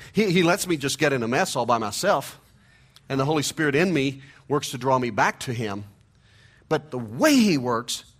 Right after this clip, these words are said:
to affirm me is through His Word. So, He gives me power to meet the performance expectations. Are you starting to see this thing is reverse of the world?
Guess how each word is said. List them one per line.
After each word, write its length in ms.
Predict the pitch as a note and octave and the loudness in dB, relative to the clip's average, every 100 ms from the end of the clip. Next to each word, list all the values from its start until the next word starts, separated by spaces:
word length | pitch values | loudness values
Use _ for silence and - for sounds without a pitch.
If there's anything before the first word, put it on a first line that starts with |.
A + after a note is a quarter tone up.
| _ _ _ _ _ | _ _ _ _ _
to 120 | - | -2
affirm 380 | C#3 - A#3+ G#3+ | -2 0 0 0
me 160 | A#2+ A#2 | 0 -2
is 220 | C#3 C3 | -6 -8
through 120 | G3+ | -4
His 140 | B3 B3 | -2 2
Word. 360 | E4+ D4+ A2 - _ _ _ _ _ - - _ _ _ _ _ - | 2 2 0 -8 _ _ _ _ _ -20 -20 _ _ _ _ _ -4
So, 300 | - F#3 - - _ _ _ _ _ _ _ _ - - _ _ _ _ _ | 2 2 0 -12 _ _ _ _ _ _ _ _ -20 -20 _ _ _ _ _
He 120 | - F3 | -6 2
gives 280 | G3 F#3 | 2 2
me 260 | F#3 G3+ D#3+ - _ _ _ _ - | 0 -2 -4 -14 _ _ _ _ -4
power 520 | - G3+ C#3 A2+ A2 - _ _ _ _ _ - | 0 0 -2 -6 -10 -16 _ _ _ _ _ -8
to 100 | C3+ | -2
meet 260 | B2+ C#3+ C3+ | 0 0 -4
the 60 | |
performance 560 | A2+ A#2+ C#3 C3 A2+ - | -8 -8 -4 -4 -4 -4
expectations. 760 | A2 - A2 - A#2 - G2 | -6 -8 -10 -8 -8 -8 -10
Are 60 | A2 | -10
you 120 | A2 | -10
starting 340 | G#2 E3+ D#3+ C3+ | -6 -6 -4 -4
to 40 | |
see 240 | - D3 | -4 -6
this 220 | C3 C3+ - | -4 -6 -6
thing 180 | C3 | -6
is 160 | A#2 G#2 | -6 -6
reverse 540 | G#2 G2+ A#2+ A2+ - - | -8 -6 -8 -8 -10 -12
of 160 | G#2+ | -12
the 60 | F#2+ | -10
world? 320 | G2+ G#2+ G#2 | -8 -8 -10